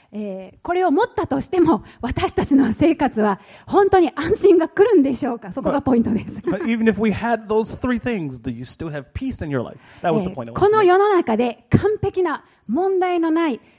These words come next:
Speaker 1: えー、平穏な人生を送るのは絶対に無理なんです。
Speaker 2: And so, on this, in this life, on this earth, it's impossible to live a totally peaceful life.Hmm?
Speaker 1: Never.
Speaker 2: Never. You can never, yeah.
Speaker 1: イエス様がそうおっしゃいました。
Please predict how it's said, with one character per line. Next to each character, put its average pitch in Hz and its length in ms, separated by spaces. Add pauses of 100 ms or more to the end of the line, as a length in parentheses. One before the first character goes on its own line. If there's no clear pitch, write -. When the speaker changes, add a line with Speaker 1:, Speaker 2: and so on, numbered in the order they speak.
Speaker 1:
え 180 180
ー、 - 20
平 370 340
穏 359 60
な 302 140
人 311 200
生 247 140
を - 20
送 269 300
る 330 80
の 262 120
は 202 140 (300)
絶 294 340
対 330 160
に 311 80
無 330 140
理 349 100
な 262 140
ん 202 80
で 208 160
す。 - 120 (240)
Speaker 2:
And 127 120
so, 135 220 (480)
on 156 440
this, 285 340
in 165 80
this 233 240
life, 127 200
on 139 100
this 208 240
earth, 127 300 (360)
it's - 200
impossible 156 600
to 117 400 (260)
live 127 260
a 107 160 (280)
totally 147 280 (520)
peaceful 135 360
life.Hmm? 107 580 (100)
Speaker 1:
Never. 202 380 (180)
Speaker 2:
Never. 127 280
You 139 80
can 147 320
never, 127 380
yeah. 120 200 (180)
Speaker 1:
イ 254 140
エ 480 60
ス - 60
様 392 160
が 226 140
そ 311 180
う - 60
お 277 80
っ - 20
し - 160
ゃ 302 60
い 302 60
ま 247 120
し 226 80
た。 - 160